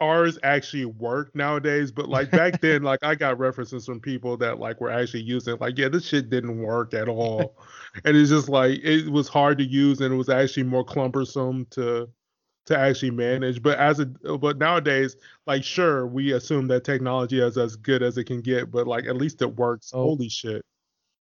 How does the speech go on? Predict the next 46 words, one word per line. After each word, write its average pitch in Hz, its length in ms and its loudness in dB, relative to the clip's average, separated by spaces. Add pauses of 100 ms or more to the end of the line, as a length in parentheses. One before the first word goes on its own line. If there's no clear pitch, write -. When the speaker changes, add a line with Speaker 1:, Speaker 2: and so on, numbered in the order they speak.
(140)
Speaker 1:
Brain 139 340 4
matter. 104 500 -2 (300)
Speaker 2:
I 135 100 -2
used 139 180 -2
to 147 60 -10
be 135 80 -2
scared 123 340 -2
of 123 60 -4
that 120 140 0
when 113 100 -2
I 123 80 2
was 120 120 -2
a 123 40 -8
kid. 123 400 -4 (3000)
Speaker 1:
I 120 60 0
don't 147 120 6
know. 127 140 2
I 143 80 2
kinda 135 260 2
enjoyed 127 340 0
it 117 80 -2
as 110 140 -6
a 110 60 -10
kid. 113 320 -6
Maybe 123 180 -2
that 120 160 -2
explains 120 360 -2
a 117 40 -2
Speaker 2:
<laughs> - 0 -
Speaker 1:
lot 123 220 0
about 120 260 -8
me. 123 300 -8 (2750)
Speaker 2:
Well, 220 100 4
no, 196 160 6
but 139 160 0
people 175 260 2
still, 160 420 2
even, 147 380 2
you 139 120 0
know, 131 80 0
ten 151 280 0
years 147 280 2
ago 127 200 0
would 131 120 4
make, 135 200 4
like, 131 140 0